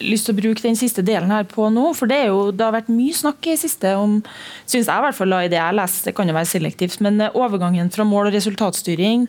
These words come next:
av og til kalles det New Public Management, det har blitt utgitt to bøker nå på norsk om nyliberalisme, men i hvert fall da en overgang til tillitsbasert ledelse, ordet tillit,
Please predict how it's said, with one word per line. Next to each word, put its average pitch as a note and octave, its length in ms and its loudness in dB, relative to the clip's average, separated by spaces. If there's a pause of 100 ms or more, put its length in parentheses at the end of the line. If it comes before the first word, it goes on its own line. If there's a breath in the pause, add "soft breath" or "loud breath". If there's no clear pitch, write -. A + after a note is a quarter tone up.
(400 loud breath)
av G#3 160 2
og G#3 80 0
til A#3 80 0
kalles A3 320 0
det F#3 120 0
New F#3+ 120 2
Public F3+ 340 -2
Management, G3 800 0
det - 80 -4
har F3 80 0
blitt F#3+ 240 -2
utgitt F3+ 420 -4
to G#3 240 0
bøker F#3+ 340 0
nå F#3+ 120 2
på F#3+ 140 -2
norsk F3+ 340 -2
om F#3+ 160 2
nyliberalisme, F3+ 840 -2 (500 loud breath)
men G#3+ 120 0
i G#3+ 40 2
hvert G#3 160 -4
fall F3+ 160 0
da F#3+ 80 2
en F#3 160 0
overgang F3+ 520 0
til G3 100 0
tillitsbasert F3 840 -2
ledelse, E3+ 400 -2
ordet F3 340 2
tillit, A3 760 0